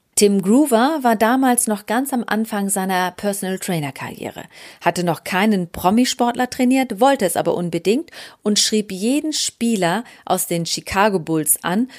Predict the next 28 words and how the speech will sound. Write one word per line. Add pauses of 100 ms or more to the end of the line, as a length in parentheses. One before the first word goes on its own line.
und
bewerbte
sich
als
Personal
Trainer. (280)
Keiner
meldete
sich
zurück,
bis
auf
einen, (140)
Michael
Jordan. (300)
Dabei
war
ausgerechnet
Michael
Jordan
der, (360)
den
er
mit
seiner
Bewerbung
ausgelassen
hatte.